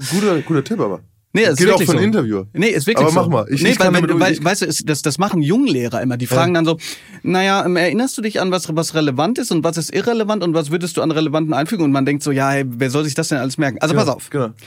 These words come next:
Speaker 2: Gab es etwas, was du tatsächlich in der Schulzeit relevant fandest und was könnte aus deiner Sicht erstmal weg?
Speaker 1: Also, äh, relevant, das ist, das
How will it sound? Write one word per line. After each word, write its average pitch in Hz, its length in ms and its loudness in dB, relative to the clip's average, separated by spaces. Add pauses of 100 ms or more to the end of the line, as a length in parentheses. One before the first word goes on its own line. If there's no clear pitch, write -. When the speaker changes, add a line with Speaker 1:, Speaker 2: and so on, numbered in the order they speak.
(360)
Speaker 2:
Gab 208 240 2
es 254 100 -4
etwas, 185 300 -4
was 170 160 -4
du 170 80 -4
tatsächlich 160 600 -6
in 160 100 0
der 156 140 0
Schulzeit 156 500 -2
relevant 123 600 0 (100)
fandest 160 680 -4 (120)
und 135 180 -2
was 156 220 -2
könnte 185 260 -2
aus 143 160 -6
deiner 143 380 0
Sicht 127 240 -10
erstmal 120 480 -6
weg? - 260 -12 (2500)
Speaker 1:
Also, 131 320 -2
äh, 127 220 0
relevant, 143 720 -2 (260)
das 147 160 -4
ist, 170 120 -6
das 180 100 -2